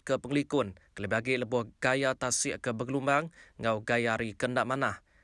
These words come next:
Tu ketegal gaya ubah angin monsun barat daya ke mungkur pantai timur Semenanjung,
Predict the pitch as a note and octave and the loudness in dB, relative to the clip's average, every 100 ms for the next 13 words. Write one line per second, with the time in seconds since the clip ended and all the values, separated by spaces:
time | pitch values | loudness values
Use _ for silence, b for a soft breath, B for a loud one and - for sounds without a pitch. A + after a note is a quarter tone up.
0 | _ _ _ _ - F3+ - C#3+ D3+ D3 | _ _ _ _ -2 -2 -2 0 2 2
1 | C#3+ C#3 C3+ C#3 C3 C3 B2+ A#2+ D3 C#3+ | 2 0 2 0 0 -2 -2 0 2 2
2 | D#3 C#3+ B2 B2+ A#2+ B2+ C3 F#2+ G2+ B2 | 0 0 2 2 4 2 2 0 -2 -2
3 | B2 C#3+ B2+ C#3+ C#3 - C3 B2+ B2+ B2 | 0 -2 2 2 2 2 0 2 -2 0
4 | B2 B2+ B2 A#2+ B2 A#2+ B2 C#3 E3+ | -2 0 0 0 0 0 0 2 0